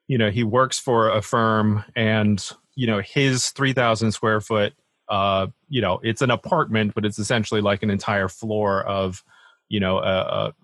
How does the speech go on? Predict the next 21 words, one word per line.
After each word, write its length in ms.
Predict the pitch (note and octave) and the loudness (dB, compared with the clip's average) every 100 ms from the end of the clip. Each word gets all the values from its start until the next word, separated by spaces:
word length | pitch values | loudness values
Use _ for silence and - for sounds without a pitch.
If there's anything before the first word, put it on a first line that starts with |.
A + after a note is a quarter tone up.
| - | -12
a, 100 | - - | -12 -10
a 40 | A2 | -4
brownstone 800 | G#2+ G#2 G2+ - G2+ F#2+ F#2+ G2 - | 0 0 0 -2 -2 0 -2 -6 -8
in 440 | G#2+ F#2+ F#2 G2 - | -4 -2 -2 -4 -6
the 80 | |
Back 260 | G#2 F#2 F2+ | -4 -4 -2
Bay 440 | C#3+ C3 A2+ G2+ - - - _ _ _ | 2 2 2 0 -6 -20 -20 _ _ _
is, 600 | D3 C#3 C3+ B2 - - - _ C3 | 0 2 2 0 -4 -8 -14 _ 2
um, 720 | B2+ B2 B2 B2 A#2+ B2 - _ _ _ _ - - _ - | 4 6 4 2 -2 -4 -8 _ _ _ _ -20 -20 _ -4
you 140 | D3 | 0
know, 120 | B2+ | 2
it 180 | C3+ C3+ | 0 0
has 380 | D3 C#3 A#2+ - | 0 0 -2 -2
five 340 | C#3+ B2+ A#2+ | 2 4 4
or 80 | A#2+ | 0
six 280 | - A#2 C3 | 0 -2 0
access 380 | C#3+ - G2+ - | -2 -2 -8 -8
points, 500 | - - - - - _ A2+ | -14 -14 -16 -20 -20 _ -4
right? 280 | G#2 A2 | -2 0
And 240 | - A2+ G#2+ | 0 0 0
so 460 | B2 A#2 A2 G#2+ | 0 2 2 2